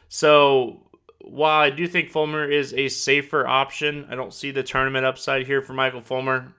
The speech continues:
Um, if you're playing the late slate, if you're playing, like, a play draft or something, can definitely consider him, um, you know, in those safer formats, because I don't see him technically gonna get shelled here. I'm not gonna go out of my way to pick on him with bats.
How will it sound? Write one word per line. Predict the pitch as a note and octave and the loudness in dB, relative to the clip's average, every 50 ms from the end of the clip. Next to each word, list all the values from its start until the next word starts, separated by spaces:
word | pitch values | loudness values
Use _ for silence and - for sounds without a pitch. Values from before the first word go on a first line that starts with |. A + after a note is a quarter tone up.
| _ - | _ -10
Um, | A2+ A2 A2 A2+ A2+ A2+ A2+ | -6 -4 -2 -2 -2 -2 -4
if | G#2+ A2+ | -6 -10
you're | B2 A2 | -10 -12
playing | - - C3 C3 C#3 C3+ C3+ C3+ C3 B2+ A#2+ B2 A#2 | -8 -4 -2 0 2 2 2 2 0 -2 -6 -8 -4
the | B2 B2 | -4 -2
late | A#2+ C3 C#3 C3+ - | 0 2 0 0 -2
slate, | - - - C3+ C3 C3 C3+ C3+ C#3 C3+ A#2 - - _ F2+ | -8 -8 -4 0 2 4 6 6 4 4 2 -2 -8 _ -12
if | A#2+ A#2+ A2+ A#2 | -10 -10 -8 -10
you're | A#2+ - | -12 -12
playing, | - - B2+ B2+ B2+ B2 | -8 -6 -6 -4 -4 -4
like, | B2 B2 A#2 - | -6 -8 -6 -8
a | A#2 | -10
play | - - - B2 B2 B2 | -8 -2 0 2 2 2
draft | A#2+ B2 B2 B2 A#2+ - B2+ | 2 4 4 4 4 2 -4
or | A2+ | -8
something, | - B2+ A#2+ A2 - B2+ A#2+ A2+ A2 - _ _ _ _ _ _ _ _ | -4 -4 -6 -4 -4 -6 -6 -6 -8 -14 _ _ _ _ _ _ _ _
can | - C3+ C3+ | -12 -6 0
definitely | D3+ E3 E3+ F3 F#3+ D#3 | 0 0 2 2 -2 -4
consider | C#3 C3 A2+ - - D3 C#3 C#3 C3 A#2+ | -4 -6 -6 -4 -2 0 2 2 2 2
him, | A#2+ A#2+ A#2 A2+ A2 A2 - A2+ | 0 -2 -2 -4 -8 -12 -8 -4
um, | A2+ A2+ A2+ A2+ A2 A2 G#2+ G#2+ - | -2 0 0 0 0 -4 -8 -10 -10
you | A#2 A#2+ | -6 -4
know, | A#2 A#2 A#2 | -2 -2 -2
in | B2+ B2+ | -2 -2
those | B2+ B2 A2+ - | -4 -4 -4 -4
safer | - - C3 C3 C3+ C3 - B2 A2 | -6 -2 0 0 0 0 -2 -8 -8
formats, | - - B2+ C3 B2+ B2 A#2+ A2+ A2+ A2 A2+ - - - | -6 -4 -2 0 0 0 0 -2 -2 -2 -4 -8 -14 -18
because | - A2 - A#2 A#2+ | -16 -14 -10 -8 -6
I | B2 | -4
don't | C#3 D#3+ - - | -4 -6 -8 -8
see | - - D3 C#3+ C3 | -16 -12 -8 -8 -8
him | B2+ C3 B2 A2+ | -6 -8 -10 -8
technically | - - B2+ A#2+ - B2+ A#2 - - B2 A#2+ A2+ A2+ A2+ _ _ _ _ _ _ _ _ _ _ _ - | -6 -6 -6 -6 -6 -10 -14 -10 -6 -4 -4 -4 -6 -8 _ _ _ _ _ _ _ _ _ _ _ 0
gonna | G3 G3+ F#3+ | 2 2 4
get | D#3+ C3+ - | 4 2 0
shelled | - - - D3 D3 D3+ D3 C#3 | 0 0 2 4 6 6 6 4
here. | B2+ B2 B2 B2 B2+ | 2 0 2 2 2
I'm | A#2+ B2+ | 2 2
not | C3 B2+ - | 0 -2 -2
gonna | C3 B2 | -4 -4
go | A#2+ C3 | 0 2
out | C3 C3 | 2 2
of | B2+ | 2
my | B2 A#2 | 2 2
way | A#2 B2 B2 | 2 2 0
to | A#2+ A2+ | 0 0
pick | G#2+ - - - B2+ - | 0 4 4 4 4 4
on | C3 B2+ | 2 2
him | A#2+ A2+ | 0 0
with | A2 G#2+ - | -6 -10 -8
bats. | - A#2+ B2 B2 A#2 A2+ - - - - - - | -2 0 2 2 2 0 -2 -12 -20 -20 -20 -20